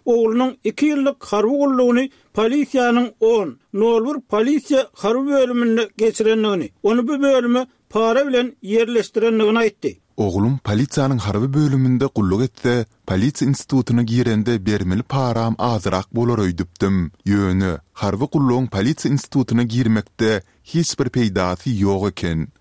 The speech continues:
Speaker 2: Oglumy otuz müň dollar para berip, synaglar başlamanka, institutun özüne degişli saglyk öýünde saglyk barlygyndan geçirdim.
Speaker 1: Diýip, ol öz şaýat bolan zatlaryny gurrun berdi. Azatlygyň iki söhbetdeşiniň biri-birinden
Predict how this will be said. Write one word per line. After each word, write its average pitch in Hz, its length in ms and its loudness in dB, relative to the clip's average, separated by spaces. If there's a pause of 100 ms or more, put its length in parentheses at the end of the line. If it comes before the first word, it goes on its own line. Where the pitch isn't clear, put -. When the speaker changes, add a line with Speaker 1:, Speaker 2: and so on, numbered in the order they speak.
Speaker 2:
Oglumy 104 600 0 (240)
otuz 104 320 -2
müň 143 320 2
dollar 135 400 0
para 104 420 -2
berip, 135 220 0 (300)
synaglar 113 500 0
başlamanka, 107 800 -2 (180)
institutun 104 580 -2
özüne 135 480 0
degişli 123 500 0 (240)
saglyk 101 340 -2
öýünde 120 500 0
saglyk 104 380 -4
barlygyndan 139 640 0
geçirdim. 95 680 -2 (240)
Speaker 1:
Diýip, 277 220 0 (240)
ol 262 160 2
öz 277 200 0 (160)
şaýat 226 420 0
bolan 262 280 0
zatlaryny 233 520 0 (100)
gurrun 226 360 2
berdi. 185 420 0
Azatlygyň 233 640 0 (220)
iki - 200 -6
söhbetdeşiniň 262 880 0 (220)
biri-birinden 262 720 2